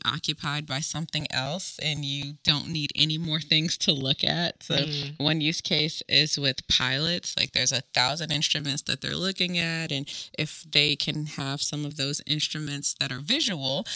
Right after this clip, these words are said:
Speaker 1: moved to the auditory field, then it's less of a burden, co-, you know, cognitively on them.
Speaker 2: That's interesting. So
Speaker 1: It's fun. I like it.
Speaker 2: Yeah. So you, I know that you had some difficulties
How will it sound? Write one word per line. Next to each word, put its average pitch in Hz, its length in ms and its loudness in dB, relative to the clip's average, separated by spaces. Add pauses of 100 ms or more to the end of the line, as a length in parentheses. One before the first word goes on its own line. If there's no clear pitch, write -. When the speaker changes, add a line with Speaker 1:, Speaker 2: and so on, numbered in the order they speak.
(260)
Speaker 1:
moved 151 440 -4
to 170 100 2
the 151 180 2
auditory 175 540 0
field, 143 400 -2
then 127 220 -2
it's - 240 -2
less 139 240 2
of 139 120 -2
a 139 60 -2
burden, 131 520 -2
co-, - 220 -6
you 139 140 2
know, 127 100 0
cognitively 151 880 0
on - 200 -6
them. - 180 -10 (560)
Speaker 2:
That's 226 220 -8
interesting. 143 640 -10 (640)
So 165 300 6
Speaker 1:
It's 156 100 4
fun. 156 220 4
I 170 60 4
like 220 280 -2
it. - 80 -18 (540)
Speaker 2:
Yeah. 226 220 0
So 196 120 -6
you, 185 720 4 (840)
I 233 160 -2
know 262 220 0
that 247 200 4
you 190 140 0
had 185 200 0
some 165 140 -2
difficulties 160 720 -4